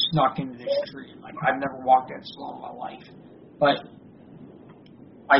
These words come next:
think that those are the keys, you know what I mean, to getting in, in early season. The other thing, too, is I think that this time of year is start shifting from soybeans, 'cause a lot of guys are like, "I've had, I've been seeing deer on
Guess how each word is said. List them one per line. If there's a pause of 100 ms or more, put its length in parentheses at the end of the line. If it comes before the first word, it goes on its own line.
think
that
those
are
the
keys,
you
know
what
I
mean,
to
getting
in,
in
early
season. (320)
The
other
thing,
too,
is
I
think
that (640)
this
time
of
year
is (1040)
start (200)
shifting
from (320)
soybeans, (220)
'cause
a
lot
of
guys
are
like,
"I've
had,
I've
been
seeing
deer
on